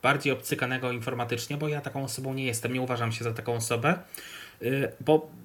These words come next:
dużo osób myśli o tej branży informatycznej, tak? Y, też dużo osób niewidzących myśli o, o, o jednak takiej pracy i m-, myślę, że, no, mam wrażenie, że takim osobom być może, y,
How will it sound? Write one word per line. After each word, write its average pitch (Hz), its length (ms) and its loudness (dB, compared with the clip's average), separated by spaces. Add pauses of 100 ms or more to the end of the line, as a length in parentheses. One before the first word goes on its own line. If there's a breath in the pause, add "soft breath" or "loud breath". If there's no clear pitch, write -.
(180)
dużo 175 220 8
osób - 280 2
myśli 170 180 4
o 165 40 4
tej 185 120 4
branży 175 340 4
informatycznej, 95 640 -4
tak? 117 260 -4
Y, 120 600 -2 (100)
też 135 140 -2
dużo 127 180 -2
osób 127 220 -6
niewidzących 123 560 -2
myśli 120 460 -6
o, 117 540 -6 (480 loud breath)
o, 117 500 -6
o 113 80 -2
jednak 117 260 -4
takiej 113 260 -6
pracy 117 520 0
i 143 60 -2
m-, 151 220 0 (600)
myślę, 143 380 0
że, 131 380 2 (680)
no, 156 80 2
mam 160 140 6
wrażenie, 143 320 2
że 139 80 0
takim - 360 0
osobom 135 300 -2
być - 200 -10
może, 127 360 0
y, - 40 -6